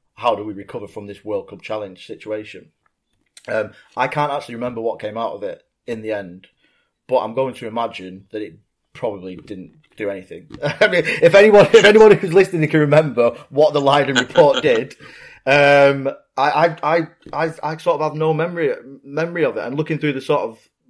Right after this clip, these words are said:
Speaker 1: books, um, before this podcast, I can't see any, anywhere that it was implemented.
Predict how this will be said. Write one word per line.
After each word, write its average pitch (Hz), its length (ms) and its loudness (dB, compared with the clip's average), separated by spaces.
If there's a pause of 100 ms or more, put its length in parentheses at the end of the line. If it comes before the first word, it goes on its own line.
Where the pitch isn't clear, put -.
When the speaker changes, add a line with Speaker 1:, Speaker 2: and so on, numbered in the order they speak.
(120)
Speaker 1:
books, - 520 0
um, 120 540 -6
before 127 220 -4
this 120 100 -10
podcast, 143 380 -6 (520)
I 127 120 -12
can't 160 240 -4
see 147 120 -8
any, 135 240 -6
anywhere 135 300 -2
that 120 100 -6
it 123 60 -12
was 127 100 -10
implemented. 120 600 -12